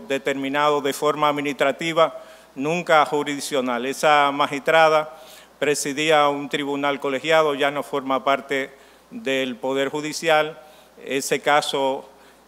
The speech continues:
que era de un famoso banquero, pues estaba apoderado de ese tribunal colegiado y no le daba salida, y ese fue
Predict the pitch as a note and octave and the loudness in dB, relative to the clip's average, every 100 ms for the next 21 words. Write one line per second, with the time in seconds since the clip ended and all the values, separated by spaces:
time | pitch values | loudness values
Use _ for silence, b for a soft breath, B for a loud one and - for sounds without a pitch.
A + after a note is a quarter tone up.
0 | - C#3 C#3+ D3 C#3+ C#3 C3+ C3 B2 B2+ | -6 0 4 4 4 2 0 0 -2 -6
1 | - - C3+ C3 C#3 C3+ C#3 - C3+ C3 | -12 -8 -8 0 0 0 -4 -2 -2 0
2 | C3 B2 D#3+ E3+ D#3+ D#3 - B B _ | 0 -2 0 2 2 0 -6 B B _
3 | - C#3 C#3 - - - _ _ _ B | -4 0 0 -2 -6 -10 _ _ _ B
4 | B B B _ C3+ C#3 C#3+ D3 D3 C#3+ | B B B _ -6 0 4 6 6 6
5 | C#3 - C3 C3 C3+ C3+ C#3 C#3+ C#3+ D3+ | 4 2 -2 0 0 2 4 2 0 -4
6 | C#3 C#3+ C#3 C#3 C#3+ C#3 D3 D3+ D#3 E3 | -4 -4 -4 -2 -2 0 0 0 2 4
7 | D#3 D3+ - B B B _ - D3 D3 | 4 2 -4 B B B _ -10 -6 -4
8 | D3 F3 F#3 F3+ E3 D#3+ - C#3+ C3+ B2+ | -2 0 4 4 6 4 2 -2 -2 -4
9 | A#2+ B2 C#3+ C#3+ D3+ D3+ C#3+ C#3+ C#3+ | -4 -4 -4 -4 -6 -4 -2 0 0